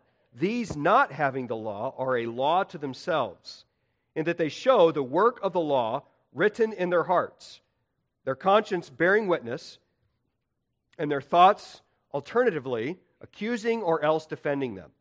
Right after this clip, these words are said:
Uh, on the day when, according to my gospel, God will judge the secrets of men through Christ Jesus." I want to begin today, uh, by telling a story about,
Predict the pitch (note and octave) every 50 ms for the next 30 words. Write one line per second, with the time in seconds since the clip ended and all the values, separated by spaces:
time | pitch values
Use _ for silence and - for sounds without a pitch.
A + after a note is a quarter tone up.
0 | _ _ _ _ _ _ _ _ _ _ _ _ _ _ _ _ - F3+ F#3+ F#3
1 | F3+ F3 F3+ E3 - G3+ A3 A#3+ C4+ A#3+ G#3 E3+ D3+ D3+ - - G3 A3 A3+ B3
2 | A#3 - G#3 F#3+ G#3 B3 A#3+ A#3+ F3+ C#3+ B2+ - - - A#2+ G2 G#2+ A#2+ - _
3 | _ _ _ _ _ - D3 D3+ E3 G3+ G#3 A3 G3 C#3 - D#3+ D3 C#3+ C#3 -
4 | C3 A#2+ - - - - - G3+ G#3+ G#3 - A#3+ A3+ - A3+ G#3 E3 D#3+ C#3+ B2+
5 | A2 G2+ F#2 F#2+ A2 A2+ _ _ _ _ _ _ _ _ _ _ _ - D#3 D#3+
6 | E3 E3 E3+ E3+ E3+ E3 _ - - - C3+ A#2+ A#2 A#2+ A#2 - - _ _ -
7 | - G#2+ G#2 F#2+ - - _ - - - - _ _ _ _ _ _ _ _ _
8 | _ _ _ _ _ _ _ _ _ _ _ _ _ _ _ _ _ _ - -
9 | F3 G3 A#3+ C#4+ D#4 B3+ F#3 D#3+ G3+ A3 A3 G#3 D#3+ D3+ D3+ C#3+ D3 F#3 G3 -
10 | C3 A#2+ - B2+ B2+ - G3+ G#3+ G3+ F#3+ E3 C#3+ - - A#3 A3+ G#3+ F#3 E3+ D#3+
11 | E3+ D#3+ D3 D3 C#3 - -